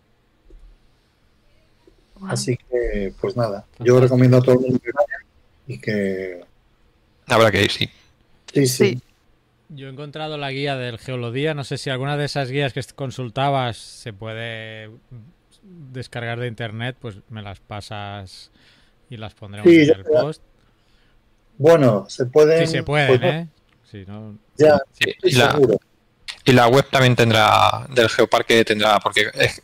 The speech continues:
Speaker 4: para que haya geoparque tiene que estar funcionando antes. O sea, que no, no es que se haya hecho el geoparque ahora y haya que preparar todo. Eh,
Speaker 2: Claro.
Speaker 4: tiene
Speaker 1: No,
Speaker 4: que
Speaker 1: no,
Speaker 4: estar
Speaker 1: la web
Speaker 4: desde
Speaker 1: está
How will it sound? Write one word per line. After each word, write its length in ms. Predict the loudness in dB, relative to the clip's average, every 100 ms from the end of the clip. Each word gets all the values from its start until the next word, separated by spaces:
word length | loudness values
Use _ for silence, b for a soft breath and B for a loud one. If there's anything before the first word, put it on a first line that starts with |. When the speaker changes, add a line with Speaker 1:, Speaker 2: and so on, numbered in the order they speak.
| _
Speaker 4:
para 200 | 0 2
que 180 | 4 4
haya 380 | 6 6 6 4
geoparque 400 | 2 0 0 0
tiene 160 | 0
que 40 | 0
estar 180 | 0 -2
funcionando 1000 | -4 0 0 2 4 4 4 2 -2 -2
antes. 400 | 0 2 0 -2
O 40 | -2
sea, 120 | 2
que 120 | 2
no, 100 | 2 2
no 120 | 0
es 60 | 2
que 100 | 2
se 160 | 4
haya 240 | 4 6 4
hecho 240 | 4 4
el 100 | 4
geoparque 400 | 0 0 0 4
ahora 340 | 4 6 6 4
y 200 | 4 6
haya 140 | 6
que 100 | 4
preparar 420 | 0 2 4 2
todo. 320 | 2 0 -2 -4 0
Eh, 300 | 0 0 0
Speaker 2:
Claro. 160 | 0 2
Speaker 4:
tiene 0 |
Speaker 1:
No, 0 |
Speaker 4:
que 180 | 2
Speaker 1:
no, 160 | 2 4
Speaker 4:
estar 20 | 4
Speaker 1:
la 140 | 2
web 200 | 2 0 0
Speaker 4:
desde 60 |
Speaker 1:
está 600 | -4 0 2 2 2 0